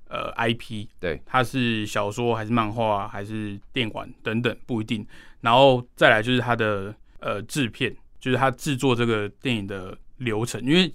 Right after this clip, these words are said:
Speaker 1: 其实现在维基上面都查得到。
Speaker 2: 嗯。
Speaker 1: 然后如果维基没有写的话，其实有一个那个影评的网站叫做I M D B，
Speaker 2: 哦，对。
Speaker 1: 其实它也写得很详细，
Speaker 2: 嗯哼。
Speaker 1: 就他们制作期取景在哪里取，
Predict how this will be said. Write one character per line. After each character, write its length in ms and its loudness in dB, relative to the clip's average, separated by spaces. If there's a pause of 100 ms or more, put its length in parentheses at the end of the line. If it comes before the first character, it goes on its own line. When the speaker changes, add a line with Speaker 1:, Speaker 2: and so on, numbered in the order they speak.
(120)
Speaker 1:
其 180 0
实 160 2
现 140 4
在 60 8
维 180 6
基 120 2
上 140 4
面 140 4
都 100 4
查 180 -4
得 100 -8
到。 260 -8 (100)
Speaker 2:
嗯。 140 -6
Speaker 1:
然 80 0
后 160 4 (200)
如 120 2
果 120 8
维 180 4
基 380 4
没 120 2
有 140 6
写 160 0
的 80 -6
话， 200 2
其 120 -6
实 260 -6 (160)
有 140 -2
一 40 0
个 680 2 (240)
那 120 -4
个 120 -2
影 140 2
评 140 0
的 120 0 (240)
网 320 -2
站 220 2
叫 180 2
做 180 -4
I 160 2
M 140 0
D 160 -6
B， 240 -10
Speaker 2:
哦， 120 -4
对。 200 -2
Speaker 1:
其 120 -4
实 20 2
它 100 6
也 140 2
写 140 0
得 100 -4
很 140 -8
详 240 -10
细， 260 -8
Speaker 2:
嗯 140 -14
哼。 60 -6
Speaker 1:
就 80 2
他 60 6
们 120 4
制 140 -4
作 160 4
期 340 -10
取 160 0
景 140 2
在 100 6
哪 100 6
里 80 4
取， 240 -6